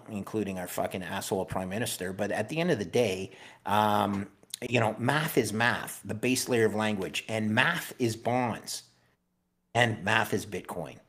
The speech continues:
And so the credit funds are gonna get involved. It's just a question of whether the, the bank, excuse me, the countries leapfrog hedge funds. I mean, we cannot underestimate the importance of El Salvador.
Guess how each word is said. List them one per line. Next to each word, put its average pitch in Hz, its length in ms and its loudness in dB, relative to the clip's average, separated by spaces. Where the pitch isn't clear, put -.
And 107 140 -4
so 120 320 8
the 117 100 -2
credit 165 380 6
funds 123 520 4
are 101 100 2
gonna 120 300 2
get 120 340 2
involved. 101 640 2
It's 120 160 2
just 185 180 2
a 170 40 0
question 139 420 6
of 117 160 2
whether 110 300 6
the, 107 260 4
the 113 140 0
bank, 120 500 2
excuse 135 400 0
me, 117 100 2
the - 80 -4
countries - 720 -2
leapfrog 110 720 8
hedge - 280 0
funds. - 420 -4
I - 20 -2
mean, 131 260 2
we 147 100 4
cannot 175 540 2
underestimate 117 880 0
the 107 100 -2
importance 117 580 -2
of 101 120 -2
El 95 100 2
Salvador. 101 640 0